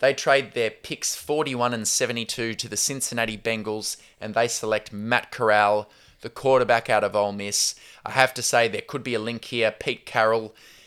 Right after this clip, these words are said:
he knows Lane Kiffin and Lane Kiffin's dad really well, Lane Kiffin being the coach at Ole Miss. So I've got a feeling that Corral might be on his radar,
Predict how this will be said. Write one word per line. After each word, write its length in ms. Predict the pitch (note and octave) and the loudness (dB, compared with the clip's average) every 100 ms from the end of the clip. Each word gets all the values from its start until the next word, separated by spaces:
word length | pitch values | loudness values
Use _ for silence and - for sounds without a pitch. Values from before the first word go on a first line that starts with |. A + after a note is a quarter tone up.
| _ | _
he 400 | - A#2 A2 G#2+ - | -8 -4 -4 -6 -8
knows 760 | A2 A2+ A#2+ B2 B2 B2 G#2+ | -6 2 6 6 4 0 -4
Lane 420 | G#2+ A2 A2 G#2+ G#2 | -2 0 0 -2 -8
Kiffin 540 | - C3+ - B2 A#2 | -10 -10 -8 -10 -8
and 300 | A2 G#2+ G#2+ | -8 -8 -6
Lane 240 | A2 A2+ | -6 -6
Kiffin's 480 | G#2+ - B2+ G#2 G2+ | -10 -12 -12 -12 -12
dad 460 | - A#2+ A2+ A2 G2+ | -4 2 4 2 0
really 360 | G2+ A#2+ A2 | -6 -4 -4
well, 460 | G#2 G#2+ G#2+ A2 A2+ - | -2 2 2 0 -6 -6
Lane 280 | A2 A2 | -6 -6
Kiffin 380 | G#2 B2 - G#2+ | -8 -12 -12 -10
being 220 | G#2+ A2 G2+ | -8 -8 -12
the 60 | |
coach 380 | - B2 A#2+ - | -6 -4 -4 -4
at 60 | A2 | -2
Ole 160 | G#2+ | -2
Miss. 440 | G2+ A#2 - - - - _ _ | -4 -4 -2 -4 -6 -18 _ _
So 200 | - G#2+ | -2 2
I've 200 | G#2 G2+ | 2 0
got 120 | B2+ | -2
a 60 | A#2+ | -2
feeling 460 | - C3 B2 A#2+ | -2 -2 -2 0
that 220 | A#2 A2+ | 0 0
Corral 400 | - A#2 A2 A2 | -2 -2 2 2
might 240 | G#2+ A2 A2+ | 0 -4 -4
be 120 | A2 | -8
on 100 | G#2+ | -8
his 180 | G#2+ G2 | -10 -4
radar, 520 | G2+ G2+ G2+ G2+ | -2 0 0 0